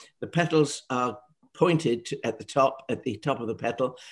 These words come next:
and sometimes they flick back, sometimes they flick to the side.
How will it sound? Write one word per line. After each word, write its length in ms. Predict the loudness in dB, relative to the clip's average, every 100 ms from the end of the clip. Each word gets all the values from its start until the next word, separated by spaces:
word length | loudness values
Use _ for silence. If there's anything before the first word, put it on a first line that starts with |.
| -6
and 140 | 0
sometimes 400 | 4 4 4 2
they 120 | 2
flick 340 | 0 0 0 2
back, 260 | 0 0
sometimes 380 | -2 -2 -2 -2
they 100 | -2
flick 260 | -2 -4 -4
to 80 | -8
the 100 | -2
side. 420 | 2 4 2 0